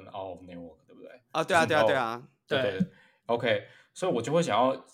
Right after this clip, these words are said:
Speaker 1: 就是我老婆在这边开刀的时候，我就会想要找 in network 的，你会讲 Mandarin 或者是 Chinese 或者是 Taiwanese 医生嘛，
Speaker 2: 嗯。
Speaker 1: 对不对？干，我就找到一个哦，他跟我，他上面的网页就写，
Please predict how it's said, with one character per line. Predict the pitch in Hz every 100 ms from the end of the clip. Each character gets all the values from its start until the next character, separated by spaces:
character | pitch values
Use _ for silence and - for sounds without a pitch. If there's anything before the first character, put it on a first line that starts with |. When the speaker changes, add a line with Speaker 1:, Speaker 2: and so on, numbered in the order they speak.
| - - _ _ _ _
Speaker 1:
就 | - 143
是 | 139 - _ - -
我 | 120
老 | 113
婆 | 95 101
在 | 101 120
这 | 113
边 | 107
开 | 107
刀 | 101 95
的 |
时 | 98
候， |
我 | 98
就 | 90
会 | 120
想 | 98
要 | 101
找 | 92 90 -
in | 90 90
network | 110 110 104 95 - 101
的， | 87
你 | 92 -
会 | 117
讲 | 110 85 - _
Mandarin | - 98 104 98 87 87
或 | 92
者 |
是 | 92
Chinese | - 90 90 90 - _ _
或 | - 95
者 | 87
是 |
Taiwanese | 92 92 92 98
医 | 139 120 98
生 | - -
嘛， | -
Speaker 2:
嗯。 | _
Speaker 1:
对 | _
不 |
对？ | - _ _ _ _ _ - _ -
干， | 185 123
我 |
就 | -
找 | 135
到 | 160
一 | 156
个 | 147
哦， | 135 127 135 165
他 |
跟 | 170
我， | 156
他 | - - 165
上 | 180
面 | 156
的 | 117
网 | 101
页 | 143 139 117 - _ _ _
就 | 156
写， | 151 - 107 90